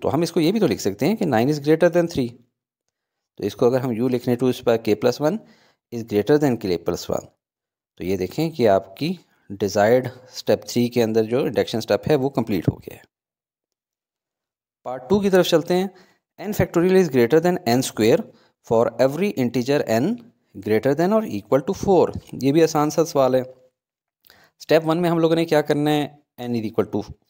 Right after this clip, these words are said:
four लेना है, वन नहीं लेना, उसने बता दिया है। एक तो ट्रिक ये है इस सवाल की,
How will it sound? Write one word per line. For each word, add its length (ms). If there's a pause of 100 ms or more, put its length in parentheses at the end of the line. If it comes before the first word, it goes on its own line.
four 240
लेना 200
है, 80
वन 160
नहीं 120
लेना, 260 (520)
उसने 220
बता 240
दिया 200
है। 280
एक 180
तो 100
ट्रिक 280
ये 140
है 60
इस 100
सवाल 240
की, 200